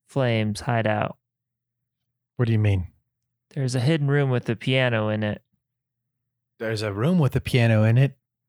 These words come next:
Speaker 1: And then there's a hidden room underneath that goes to a dungeon.
Speaker 2: Okay.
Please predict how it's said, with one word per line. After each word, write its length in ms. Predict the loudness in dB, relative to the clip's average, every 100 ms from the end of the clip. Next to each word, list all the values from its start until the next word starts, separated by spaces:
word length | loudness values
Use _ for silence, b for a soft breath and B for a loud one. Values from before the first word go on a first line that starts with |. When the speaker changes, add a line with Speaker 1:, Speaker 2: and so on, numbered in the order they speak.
| _ _ _ _ _ _ _ _ -6
Speaker 1:
And 180 | -2 0
then 180 | 0 0
there's 220 | 0 0
a 60 |
hidden 320 | 0 2 2 2
room 240 | 2 2
underneath 500 | 0 0 0 0 -2
that 120 | -4
goes 200 | -2 -2
to 100 | -2
a 60 | -2
dungeon. 600 | 0 0 0 -2 -2 -6 _ _ _ _ _ _ _ _ _ _ -20 _ -8
Speaker 2:
Okay. 500 | -4 0 0 0